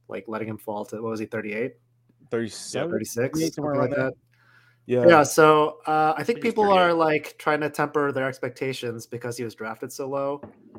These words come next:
Speaker 1: Whereas, like, if he was, you know, like, Patrick Williams, like, the number four pick and doing this, then you would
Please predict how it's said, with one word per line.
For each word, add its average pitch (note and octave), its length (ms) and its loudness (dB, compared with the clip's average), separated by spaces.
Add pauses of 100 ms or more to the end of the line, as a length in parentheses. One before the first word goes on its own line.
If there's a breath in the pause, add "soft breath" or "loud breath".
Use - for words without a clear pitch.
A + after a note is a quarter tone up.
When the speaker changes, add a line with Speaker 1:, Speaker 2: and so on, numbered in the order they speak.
(200)
Speaker 1:
Whereas, A#2+ 440 0
like, A#2+ 360 -4
if B2 120 -14
he C3+ 120 -4
was, B2+ 320 -2
you B2 80 -6
know, G#2 380 -8 (120)
like, A2+ 180 -10
Patrick A#2 300 -6
Williams, A2 560 -8
like, G#2 180 -14
the - 80 -20
number G#2 220 -12
four G#2+ 240 -6
pick A2+ 320 -10
and F#2+ 100 -18
doing F#2+ 240 -16
this, G2 220 -16
then F#2+ 320 -18 (200)
you B2 120 -8
would A#2 120 -8